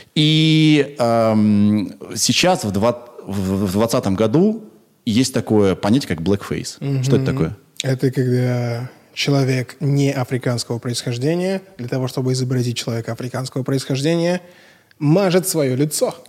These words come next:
Speaker 1: И это считается ультрарасизмом?
Speaker 2: Это считается пренебрежением и оскорблением.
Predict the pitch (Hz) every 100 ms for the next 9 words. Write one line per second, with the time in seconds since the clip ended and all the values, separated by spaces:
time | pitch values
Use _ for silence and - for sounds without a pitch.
0 | - - - - - - _ - 180 -
1 | 190 - - 104 175 240 247 240 233 220
2 | - - 160 208 185 156 123 110 82 78
3 | - - 143 147 139 139 151 156 147 -
4 | 139 139 135 131 - _ _ _ - 151
5 | 147 139 135 135 147 120 107 135 120 120
6 | 135 131 135 110 104 110